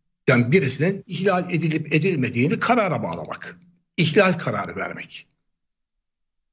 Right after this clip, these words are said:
İhlal kararı verildikten sonra bu ihlal nasıl giderilecek? Yani bir ihlal tespit eder ise Anayasa Mahkemesi, bu ihlal nasıl giderilecek?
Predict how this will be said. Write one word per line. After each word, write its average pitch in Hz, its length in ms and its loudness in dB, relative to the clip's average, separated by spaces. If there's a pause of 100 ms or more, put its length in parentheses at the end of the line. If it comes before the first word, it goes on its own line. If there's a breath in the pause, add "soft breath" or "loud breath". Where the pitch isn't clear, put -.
(340)
İhlal 254 320 2
kararı 165 380 2
verildikten 156 580 -2
sonra 123 600 -2 (520)
bu 277 180 0
ihlal 208 500 2
nasıl 233 320 -2
giderilecek? 107 920 -6 (260)
Yani 95 200 -4
bir 87 120 -6
ihlal 117 500 2 (340)
tespit - 360 -2
eder 107 260 4
ise - 220 -4
Anayasa 95 360 -2
Mahkemesi, 90 640 0 (560 loud breath)
bu 226 220 4
ihlal 220 360 2
nasıl 262 280 0
giderilecek? 113 680 -4